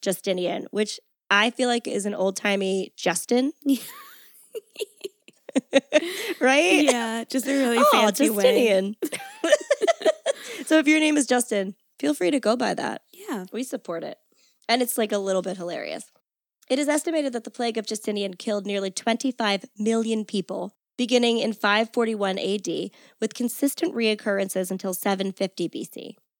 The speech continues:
Speaker 1: It began in the Byzantine Empire and spread to all the port cities on the Mediterranean Sea through fleas living on rats. Rats would get on merchant ships and departs with them in each, and depart with them in each city, and the fleas would be on the rats.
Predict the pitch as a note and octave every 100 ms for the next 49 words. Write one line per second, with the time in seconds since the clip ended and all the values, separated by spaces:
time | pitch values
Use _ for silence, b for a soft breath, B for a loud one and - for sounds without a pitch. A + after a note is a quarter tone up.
0 | _ - G3 A3+ B3 B3 A#3 G3+ G#3+ A3+
1 | G#3+ G3+ G3 G#3 A#3+ B3+ C4+ A3 - -
2 | G#3+ G#3 G#3 - G3 A3+ A#3+ - C4+ D4
3 | - A#3 F#3 F#3 - G3 G3 G3+ A3 A3
4 | G3+ G#3 G#3 - F3 E3 B B - B3
5 | B3 - D#4 D#4+ A3+ A3 A3+ G3+ F#3+ F#3+
6 | F3+ F#3 G#3+ A#2+ - - - b b _
7 | G#3 G#3+ - B3 G#3 G3+ F#3+ G3 A3+ -
8 | D4+ - F4 F4+ - - G3 F#3 - A#3
9 | - B3 - A3+ G#3 F#3+ G#3 - - G3
10 | - - D#4 - B3 A3+ A3 G3 - G#3+
11 | - - F3+ C#3+ E3+ _ _ _ F#3 F#3
12 | F#3 F#3 - G#3+ F#3+ F3+ G3+ G3 F#3 F#3+
13 | D#3+ G#2+ - -